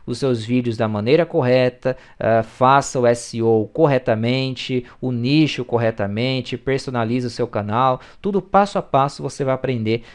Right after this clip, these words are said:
nesse módulo dois YouTube Expert, ok? Então fica aqui a minha dica, o YouTube é uma ótima ferramenta, né, pra você conseguir vendas, lembrando que isso é apenas o módulo dois do curso Trabalhar pela Internet Agora, que tem vários outros módulos, ok?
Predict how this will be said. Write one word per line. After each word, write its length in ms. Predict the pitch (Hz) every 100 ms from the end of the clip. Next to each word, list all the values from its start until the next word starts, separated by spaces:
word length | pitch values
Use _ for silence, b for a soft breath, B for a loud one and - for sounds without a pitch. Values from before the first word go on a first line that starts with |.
| B
nesse 380 | 120 123 143 -
módulo 460 | 123 120 139 135 123
dois 360 | 113 120 127
YouTube 680 | 120 113 117 131 135 139 - _
Expert, 500 | 123 101 - - 98
ok? 360 | 98 - 156 160 B B
Então 180 | - 254
fica 220 | 240 -
aqui 180 | 170 180
a 60 | 170
minha 200 | 190 185
dica, 320 | 156 233 226
o 40 |
YouTube 380 | 170 143 151 156
é 40 |
uma 140 | 156 135
ótima 340 | 131 151 151
ferramenta, 680 | - 139 127 123 139 135 123
né, 200 | 117 135 b b
pra 120 | 117
você 260 | 117 113 120
conseguir 480 | 123 113 113 120
vendas, 400 | 147 135 185 196
lembrando 380 | 139 127 127 180
que 200 | 170 156
isso 200 | 170 -
é 20 |
apenas 540 | 147 - - 180 202 156
o 80 | 139
módulo 400 | 143 185 202 165
dois 480 | 120 131 175 - - b b
do 120 | 123
curso 340 | 123 127 127 -
Trabalhar 360 | 123 117 120
pela 160 | 117 117
Internet 380 | 110 117 117 147
Agora, 320 | 127 139 156
que 140 | 151 - _
tem 160 | 123 113
vários 600 | 101 104 127 156 123 113
outros 320 | 120 131 135
módulos, 520 | 117 123 156 160 147 -
ok? 420 | 107 - 127